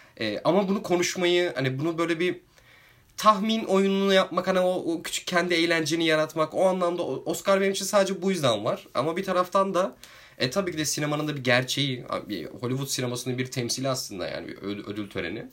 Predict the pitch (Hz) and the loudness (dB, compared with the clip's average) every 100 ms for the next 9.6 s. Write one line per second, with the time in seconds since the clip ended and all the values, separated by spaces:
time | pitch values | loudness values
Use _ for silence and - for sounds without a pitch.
0 | _ _ - _ - - - - - - | _ _ -20 _ -8 -6 -6 -8 -10 -6
1 | - 190 180 175 175 170 160 160 151 - | 0 2 2 0 0 0 0 0 -4 -10
2 | 160 156 202 196 190 156 - 92 - - | -16 -6 -4 -4 -4 -4 -4 -2 0 0
3 | 147 175 160 143 135 127 - 190 180 151 | 0 2 0 0 -2 -4 -2 0 0 0
4 | 131 123 151 175 156 - 123 117 - 147 | 0 -2 -6 -6 -6 -4 -4 -4 -2 -2
5 | 143 - 160 151 147 156 131 131 - 139 | -2 -2 -2 -2 -4 -6 -4 -4 -4 -4
6 | 143 135 131 123 110 127 120 117 127 139 | -2 0 0 -2 -4 -4 -6 -6 -4 -4
7 | 117 - 113 104 113 120 - - - - | -4 -4 -4 -4 -8 -8 -20 -20 -8 -2
8 | 107 110 98 120 - 120 123 - 123 143 | -2 -2 -6 -6 -4 -6 -6 -8 -6 -4
9 | - 110 98 98 151 | -4 -6 -6 -8 -10